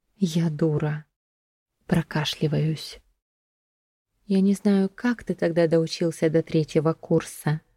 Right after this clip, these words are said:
Ну, я платил нашим зубрилам. Он меня не особо удивляет, и я обращаю внимание на его подружку.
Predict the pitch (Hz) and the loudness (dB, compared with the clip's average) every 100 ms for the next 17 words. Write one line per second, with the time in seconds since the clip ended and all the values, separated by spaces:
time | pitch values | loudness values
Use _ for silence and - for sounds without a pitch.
0 | _ _ _ _ _ _ - 160 156 147 | _ _ _ _ _ _ -4 0 0 -2
1 | - 156 160 - 185 160 151 151 147 147 | -2 -2 0 0 -2 -2 -4 -4 -4 -2
2 | 151 156 175 165 147 147 - _ _ _ | -2 0 0 0 -2 -6 -10 _ _ _
3 | _ _ _ _ _ - 196 190 190 190 | _ _ _ _ _ -2 2 2 2 2
4 | 190 190 - 220 175 160 156 165 156 160 | 0 -2 -2 0 0 0 0 -2 0 -2
5 | 156 160 - _ _ _ _ _ _ _ | -2 -4 -10 _ _ _ _ _ _ _
6 | 220 214 226 208 202 - 226 208 190 190 | 2 4 2 0 -4 -4 -2 -2 0 0
7 | 196 208 185 170 160 165 165 165 175 165 | 2 0 0 -2 -2 -2 0 0 -2 -2
8 | 151 156 143 - - 151 156 | -2 -2 -2 -4 -4 -2 -2